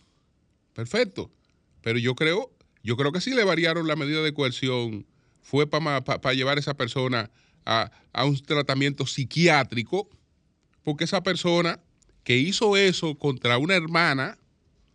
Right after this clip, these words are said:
y la forma en la que le hizo, que le pasó un vehículo varias veces, evidentemente que es una, que es una gente que cualquiera que esté cerca de ella,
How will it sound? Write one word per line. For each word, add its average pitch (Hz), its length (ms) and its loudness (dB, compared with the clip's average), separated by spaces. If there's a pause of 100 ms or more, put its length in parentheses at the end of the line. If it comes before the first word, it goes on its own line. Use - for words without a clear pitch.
(200)
y 113 140 0
la 117 120 2
forma 180 280 0
en 190 80 4
la 185 80 2
que 185 100 2
le 170 120 4
hizo, 180 200 0
que 156 80 0
le 143 80 0
pasó 131 240 -2
un 170 80 -4
vehículo 180 420 2 (200)
varias 180 480 4
veces, 123 800 -2 (1900)
evidentemente 151 1000 0 (260)
que 156 100 -2
es 160 60 2
una, 156 340 -2 (180)
que - 80 0
es 185 60 4
una 180 200 2
gente 160 340 2
que 143 220 0 (200)
cualquiera 214 500 6
que 190 60 -2
esté 180 180 -2
cerca 165 320 0
de 131 160 2
ella, 104 260 -2